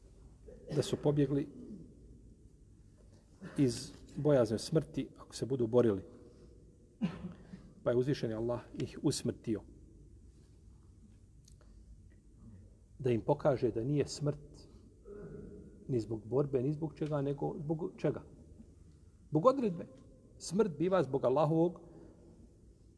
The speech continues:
određenja. Potom je oživio, potom im naredio, „Wa qatilu fi sabilillahi”, ajetom nakon toga da se bore na Allahovom putu. Tako kaže Dahak.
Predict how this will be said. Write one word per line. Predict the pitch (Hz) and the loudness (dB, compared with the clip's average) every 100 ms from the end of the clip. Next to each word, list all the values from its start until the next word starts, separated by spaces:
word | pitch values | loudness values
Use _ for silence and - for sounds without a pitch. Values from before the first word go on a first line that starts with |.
| - | 0
određenja. | 139 135 113 120 123 120 - - - - - - - - - - - - - - | 4 6 6 4 4 2 0 -14 -20 -20 -20 -20 -20 -20 -20 -20 -20 -20 -10 2
Potom | 151 160 143 | 4 6 6
je | 120 | 6
oživio, | 104 127 165 185 | 4 4 4 4
potom | - 131 139 | 4 0 0
im | 123 | -2
naredio, | 117 117 135 156 | 0 0 0 2
„Wa | 156 135 - | 0 -2 0
qatilu | 143 123 131 120 | 0 0 -2 -4
fi | 120 123 | -4 -6
sabilillahi”, | - 113 117 117 131 160 147 - | -4 -6 -4 -4 -2 -2 -2 -2
ajetom | 127 135 - 113 | 0 0 -2 -2
nakon | 135 143 147 | -2 -2 -4
toga | 147 139 | -2 -2
da | 120 | -4
se | - | -6
bore | 107 113 110 | -6 -6 -6
na | |
Allahovom | 101 98 98 110 | -8 -8 -8 -10
putu. | 107 - - - - - - - - - - - - - - | -10 -16 -18 -20 -20 -20 -20 -20 -20 -20 -20 -20 -20 -20 -4
Tako | 180 180 | -2 0
kaže | 160 135 151 - - - - - - - - - - | 2 4 2 -2 -18 -20 -20 -20 -20 -20 -20 -20 -10
Dahak. | 127 - - 98 - | -6 -4 -4 -8 -10